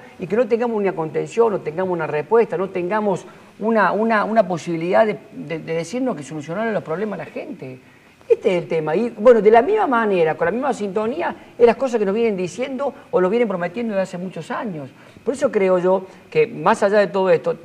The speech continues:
estamos frente a la oportunidad de que la gente quiera un cambio. Hay un no sé cuánto porcentaje que la gente quiere un cambio. Bueno, el cambio se tiene que manifestar de esta manera, es decir,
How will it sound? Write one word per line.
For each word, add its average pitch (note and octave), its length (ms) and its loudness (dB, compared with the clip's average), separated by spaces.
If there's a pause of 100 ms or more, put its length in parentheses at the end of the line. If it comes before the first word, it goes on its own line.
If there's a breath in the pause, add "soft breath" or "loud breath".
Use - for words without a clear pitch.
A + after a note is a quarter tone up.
(160)
estamos D#4+ 320 -2
frente G3 300 4
a E3 200 4
la E3 160 4
oportunidad F3+ 640 2 (300 loud breath)
de F#3+ 100 0
que A#3 80 2
la A#3+ 80 4
gente E4 340 -6
quiera C#4+ 200 -4
un A#3 80 0
cambio. C3 420 -6 (300)
Hay - 160 -6
un B3+ 240 -8
no C4+ 80 -8
sé C4 160 -10
cuánto E4+ 360 0
porcentaje G#3+ 520 -4
que A3+ 80 -2
la G3 80 -2
gente A#3+ 280 -10
quiere G#3 200 -2
un F#3 80 -2
cambio. D#3 340 -6
Bueno, A3+ 240 0 (420 loud breath)
el D3+ 120 -14
cambio D4 240 2
se D3+ 60 -2
tiene F#3 200 0
que D3 100 -4
manifestar C#3+ 460 -2
de F#3+ 60 -2
esta D#3+ 160 -6
manera, F#3 440 0
es D3 140 -2
decir, - 400 -12